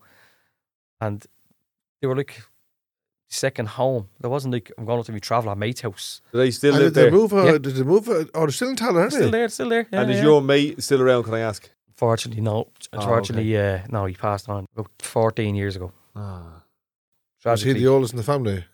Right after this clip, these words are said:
Speaker 1: He was. No, he said he had an older sister, a year older than him.
Speaker 3: He was the oldest lad, was he?
Speaker 1: Yeah, yeah, yeah. It's one of those things, it was, it shouldn't have happened.
Speaker 3: It was hard for you, the, the Jeff, also, then?
Speaker 1: Very, very hard, yeah. Lovely
Speaker 3: And
Speaker 1: fella.
Speaker 3: how long ago since that, since it happened to him, since he died?
Speaker 1: About fourteen years.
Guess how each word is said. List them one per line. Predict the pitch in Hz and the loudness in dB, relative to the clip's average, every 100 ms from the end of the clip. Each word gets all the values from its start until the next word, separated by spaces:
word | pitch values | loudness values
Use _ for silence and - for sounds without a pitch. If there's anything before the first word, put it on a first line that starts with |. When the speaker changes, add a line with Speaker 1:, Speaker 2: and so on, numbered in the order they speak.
| _ | _
Speaker 1:
He | |
was. | 104 104 104 | -6 -4 -6
No, | - 120 | -4 -4
he | 117 | -2
said | 120 - - - | -6 -6 -12 -12
he | 117 | -8
had | 113 | -4
an | 113 | 0
older | 117 | 0
sister, | 104 113 - 98 | -2 -6 -8 -10
a | 123 | -8
year | 107 120 113 | -2 0 0
older | 104 | 0
than | 101 | -4
him. | 95 92 | -6 -8
Speaker 3:
He | |
was | 98 | -6
the | 110 | -2
oldest | 107 98 | -2 -4
lad, | 113 101 | -4 -4
was | 110 | -4
he? | 113 95 | -2 -2
Speaker 1:
Yeah, | 104 98 90 | 0 -2 -4
yeah, | - 104 98 - | -8 -6 -6 -8
yeah. | 107 104 - _ _ _ _ _ | -8 -8 -12 _ _ _ _ _
It's | _ | _
one | 123 | -2
of | |
those | 117 113 - | 0 0 -2
things, | 110 107 | -4 -4
it | 104 | -6
was, | 98 | -10
it | 110 | -8
shouldn't | 120 107 | -6 -6
have | 98 | -4
happened. | 104 110 101 - - _ _ _ _ _ _ | -6 -6 -8 -12 -20 _ _ _ _ _ _
Speaker 3:
It | 87 | -12
was | 104 | -6
hard | 107 135 | -2 -2
for | 120 123 | -2 -2
you, | 139 | 2
the, | 120 110 104 | 2 2 0
the | 104 104 | -2 -2
Jeff, | 117 113 | -4 -2
also, | 117 107 107 | -4 -2 0
then? | 120 117 | 2 2
Speaker 1:
Very, | 107 | -2
very | 131 131 | 0 0
hard, | 110 101 95 | 0 -2 -2
yeah. | 107 - _ _ _ _ _ _ _ _ _ _ _ | -6 -8 _ _ _ _ _ _ _ _ _ _ _
Lovely | 110 113 131 | -6 0 0
Speaker 3:
And | 127 | 0
Speaker 1:
fella. | 127 107 | 0 2
Speaker 3:
how | 135 | 2
long | 139 139 | 2 0
ago | 135 | -2
since | 117 131 127 | -4 -2 -4
that, | 123 | -4
since | 123 117 | -8 -4
it | |
happened | 123 127 113 | -4 -4 -8
to | |
him, | 117 104 | -8 -10
since | - | -16
he | 110 | -6
died? | 120 127 | -2 -2
Speaker 1:
About | - 123 | -4 -4
fourteen | 135 127 131 123 | 0 0 0 0
years. | 123 113 - - - | 0 0 -4 -10 -14